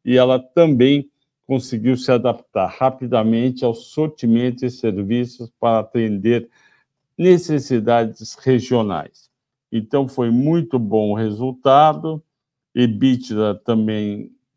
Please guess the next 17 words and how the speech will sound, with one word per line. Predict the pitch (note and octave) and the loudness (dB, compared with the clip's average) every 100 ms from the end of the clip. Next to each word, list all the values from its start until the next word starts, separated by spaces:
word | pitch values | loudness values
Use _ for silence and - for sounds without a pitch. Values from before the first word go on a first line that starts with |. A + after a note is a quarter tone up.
| _ | _
cresceu, | - B2 A#2+ - - D3 D3+ | -2 0 0 -2 -4 -2 -2
cresceu | - A#2 A2+ A#2+ G2 | -4 -6 -4 -6 -6
vinte | F#2+ A#2 D#3+ - | -4 -2 -2 -4
por | - - G2 | -10 -10 -10
cento, | - A#2+ B2 B2+ A#2 | -8 -6 -4 -6 -6
muito | A2 A2 B2 A#2+ | -2 0 -2 -4
bom. | G#2+ G2 A2 C3 C3 _ _ _ _ _ _ _ _ _ _ _ _ | -10 -2 -2 -2 -6 _ _ _ _ _ _ _ _ _ _ _ _
E | A#2 B2 | -4 0
o | A#2+ | 2
lucro | A2 G2+ - | 0 -4 -4
líquido | A#2+ A#2 A#2 B2 A#2 A#2+ | 0 0 0 -4 -4 -6
totalizou | A#2 A#2+ A2 - G#2 G2+ G2 A#2 | -4 -4 -2 -2 -2 -2 -4 -6
cento | A2+ - C3+ C3+ C3+ | -8 -6 -2 -2 -2
e | |
oitenta | A#2 - A2+ A2 | -6 -4 -8 -4
e | G#2 | -4
cinco | G2+ - A2 - G#2+ | -6 -10 -10 -10 -18